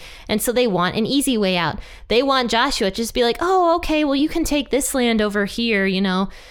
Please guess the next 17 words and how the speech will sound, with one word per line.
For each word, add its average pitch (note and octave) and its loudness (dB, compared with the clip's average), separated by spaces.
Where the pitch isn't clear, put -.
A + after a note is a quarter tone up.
You A3+ 0
need C#4+ 0
more C#4 0
land. C#4 0
You're G#3+ 0
absolutely A3+ -2
right. A#3 0
You G#3+ 0
need A#3 0
to G#3+ -4
take C4+ 0
it." F3+ -4
But G#3 0
Joshua C4+ 0
is G#3+ 0
like, G#3 -2
"No, F#3 0